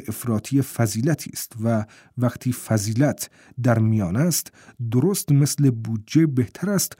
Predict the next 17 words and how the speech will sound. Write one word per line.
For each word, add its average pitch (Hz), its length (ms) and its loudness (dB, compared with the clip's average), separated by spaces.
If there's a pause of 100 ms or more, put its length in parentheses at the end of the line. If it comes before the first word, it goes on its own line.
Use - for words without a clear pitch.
(200)
مازاد 120 580 4
داشته 98 320 -6
باشیم 92 320 -4
تا 95 180 -8
کسری. - 600 -8 (640)
از 135 140 4
آنجا 160 260 6
که 185 260 4 (240)
خلق 123 400 2
و 117 40 -2
خوی 156 340 2
تندی 147 460 2
داشت، 143 420 0 (440)
دشمنانش 139 760 2
زیاد 131 360 2
بودند 76 480 -10
و 78 180 -10